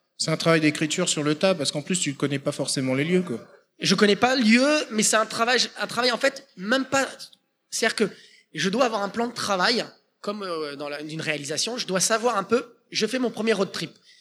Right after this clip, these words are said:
Speaker 2: J'ai fait tel type de plan, j'ai amené le sujet d'une certaine manière visuelle,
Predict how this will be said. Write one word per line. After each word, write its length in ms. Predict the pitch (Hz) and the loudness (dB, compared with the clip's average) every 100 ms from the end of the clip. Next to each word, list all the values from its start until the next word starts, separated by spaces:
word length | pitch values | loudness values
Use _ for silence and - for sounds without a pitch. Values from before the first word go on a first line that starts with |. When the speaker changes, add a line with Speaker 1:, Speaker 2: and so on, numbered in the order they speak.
| _ | _
Speaker 2:
J'ai 200 | - 170 | 0 0
fait 260 | 190 240 240 _ _ - - | 2 -2 -4 _ _ -20 2
tel 180 | 247 240 | 2 4
type 220 | 262 180 | -2 2
de 100 | 208 | 2
plan, 760 | 214 208 226 247 247 247 233 - | 4 2 4 2 0 0 -2 -2
j'ai 200 | 190 202 | 2 4
amené 320 | 226 240 285 | 4 4 2
le 120 | 254 | 2
sujet 380 | - - 214 262 - - | -2 0 0 0 -4 -14
d'une 220 | 165 208 | -8 -2
certaine 280 | 220 254 220 | 0 2 2
manière 280 | 202 196 | 2 2
visuelle, 560 | 165 170 151 156 208 220 | 0 -2 0 2 2 0